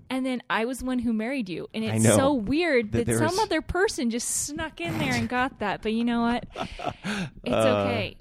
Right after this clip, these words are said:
Speaker 1: I'll never, I'll never get past it. But <laughs> no, I'm kidding.
Speaker 2: Well, I do. Okay. So moving on to the question.
Speaker 1: Yes.
Speaker 2: Um, our first kiss was in the parking lot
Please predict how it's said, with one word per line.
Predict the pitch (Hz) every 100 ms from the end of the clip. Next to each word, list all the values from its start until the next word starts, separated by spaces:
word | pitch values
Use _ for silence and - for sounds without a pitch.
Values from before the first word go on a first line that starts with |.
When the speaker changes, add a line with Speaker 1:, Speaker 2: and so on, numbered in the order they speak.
| - -
Speaker 1:
I'll | 214
never, | 202 196 196 202 196 -
I'll | 196
never | 196 196 202
get | 202 -
past | 208 220 -
it. | 254 -
But | 226 220
<laughs> | -
no, | - 320 370 320 370 -
I'm | 294 -
kidding. | 214 190 190 - -
Speaker 2:
Well, | 110
I | 104
do. | 104 110 104
Okay. | - 90
So | - 104 92 87
moving | 98 92 87
on | 80 78
to |
the | 80
question. | - 73 71 - 71 76 -
Speaker 1:
Yes. | 185 - - -
Speaker 2:
Um, | 90 90 80 76 76 76 - - - - _
our | - 98 110 85
first | - 69 - -
kiss | 82 - - - -
was | 87 87 82
in | 85
the | 80
parking | - 98 - 82
lot | 73 71